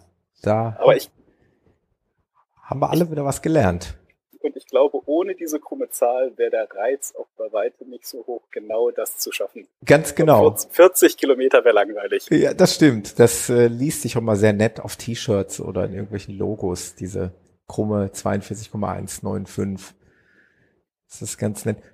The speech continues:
Speaker 1: Bevor wir gleich dann in euren persönlichen oder in, in euer persönliches Erlebnis beim, äh, Athen-Marathon, äh, zu sprechen kommen, mal ganz kurz zu dir. Ähm, du läufst seit wann?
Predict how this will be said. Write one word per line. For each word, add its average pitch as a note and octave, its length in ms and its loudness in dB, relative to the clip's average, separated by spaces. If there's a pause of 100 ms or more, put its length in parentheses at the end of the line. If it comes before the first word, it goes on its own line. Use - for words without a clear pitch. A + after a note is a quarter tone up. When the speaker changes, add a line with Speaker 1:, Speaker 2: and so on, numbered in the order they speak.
Speaker 1:
Bevor A3+ 400 6
wir A3 220 8
gleich C3+ 720 2
dann A2 420 2
in G2 200 0
euren D#3+ 540 2 (520)
persönlichen A#2+ 840 -4
oder F2+ 320 -2
in, F#2 280 -8
in F#2 200 -10
euer A2 220 -2
persönliches G#2+ 500 -8
Erlebnis G2 540 -4
beim, F#2+ 460 -4 (260)
äh, G2+ 40 -8
Athen-Marathon, G2 1120 -6 (840)
äh, - 220 0
zu - 160 -6
sprechen - 480 -2
kommen, D3+ 440 -4 (260)
mal B2 220 -2
ganz C#3+ 260 0
kurz - 380 -4
zu - 180 -4
dir. G3 680 2
Ähm, D#3+ 480 -4 (920)
du E3+ 400 0
läufst D#3 420 4
seit C3+ 240 0
wann? A3 400 2